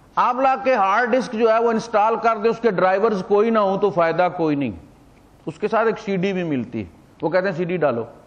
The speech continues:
इस किताब के साथ मोहम्मद सल्लल्लाहु अलैहि वसल्लम की सुन्नत वो सीडी के तौर पे आपके मिली है, product के साथ जो सीडी आती है, सारे drivers इस सुन्नत के अंदर हैं। ये नहीं है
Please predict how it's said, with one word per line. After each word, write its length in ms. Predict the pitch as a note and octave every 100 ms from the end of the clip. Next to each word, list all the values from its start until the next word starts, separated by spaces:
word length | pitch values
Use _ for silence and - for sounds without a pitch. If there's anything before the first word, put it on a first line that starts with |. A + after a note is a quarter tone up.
| - - - -
इस 200 | G3 -
किताब 600 | F#3 E3+ F3+ F3+ G#3 G3+
के 100 | G3+
साथ 400 | - F#3 G3+ G3
मोहम्मद 640 | E3 D3 D#3+ E3 F#3 F#3
सल्लल्लाहु 760 | D#3+ F3 E3+ D3+ C#3+ D3 E3+ D#3+
अलैहि 200 | D3 C3+
वसल्लम 540 | - C3+ C3+ D#3 D#3+
की 240 | D#3 F3 C#3+
सुन्नत 800 | - D3+ E3+ G3 A3 A3 A3+ - - - - - - _ _ - _ _ - - - - _ _ _ -
वो 100 | C3
सीडी 460 | C3+ - D#3 E3 G3+
के 100 | G3
तौर 220 | D#3 C#3+
पे 140 | C#3
आपके 300 | B2 A#2 -
मिली 220 | A2 G#2 A2
है, 60 |
product 420 | A2 A#2 A2 C#3 -
के 80 |
साथ 220 | C3 B2 B2
जो 120 | A#2
सीडी 360 | - B2 B2 A#2
आती 240 | G2+ G2
है, 60 | F#2
सारे 540 | - D3+ F3+ A3 A#3+
drivers 540 | F#3+ F3 E3 E3+ E3 C#3+
इस 220 | D#3 C#3+ C3
सुन्नत 440 | - C3+ C#3 C#3 -
के 120 | A#2
अंदर 300 | G#2+ G#2 G#2+
हैं। 420 | F2+ A#2 A#2 F2 - - - _ -
ये 180 | C#3 E3
नहीं 380 | D3 D#3+ A#3+ C4
है 500 | C4 C#4 - -